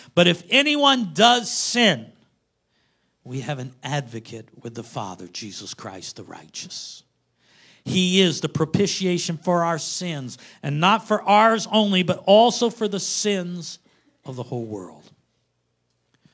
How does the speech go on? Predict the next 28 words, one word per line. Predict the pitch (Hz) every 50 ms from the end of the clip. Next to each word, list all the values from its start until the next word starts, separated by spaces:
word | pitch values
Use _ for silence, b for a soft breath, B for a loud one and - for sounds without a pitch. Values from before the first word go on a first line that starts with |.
| _ _ _ _ _ _ _ _ _ _ _ _ _ _ _
Now | 131 139
again, | 147 139 156 156 147
I |
want | 147 156 156 147
you | - 147
to | 139
picture | - - 170 - - 160
the | 147 147
scene | - - - 175 170 165 160
with | 151 147
your | 135 147
mind. | 147 151 165 165 156 151 151 143
Remember | 143 147 143 160 175 175 160 156
what | 151 156 151 -
time | - 170 165 165 160
of | 156
day | 147 165 165 165 160 143
it | 135
was. | 139 147 143 143 139 135 135 131 -
The | - 127
sky | - - - 165 151 160 160 165
was | 151 135 123 -
gray, | - 151 160 160 160 156
the | 151 139 127
sun | - - - 175 160 165 160
hadn't | 147 139 151 139 147 151 143
come | - 160 160 156
up. | 151 151 156 156 151 b